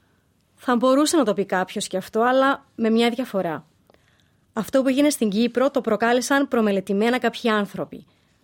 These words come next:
Ενώ αυτό που έγινε στην Τουρκία ήταν αποτέλεσμα φυσικής δραστηριότητας. Επαναλαμβάνω ότι και στις δύο περιπτώσεις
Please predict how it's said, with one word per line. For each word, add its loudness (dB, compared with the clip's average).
Ενώ 2
αυτό 0
που 0
έγινε 0
στην 0
Τουρκία -2
ήταν 2
αποτέλεσμα 2
φυσικής -2
δραστηριότητας. -2
Επαναλαμβάνω 0
ότι 0
και -4
στις -2
δύο 2
περιπτώσεις -2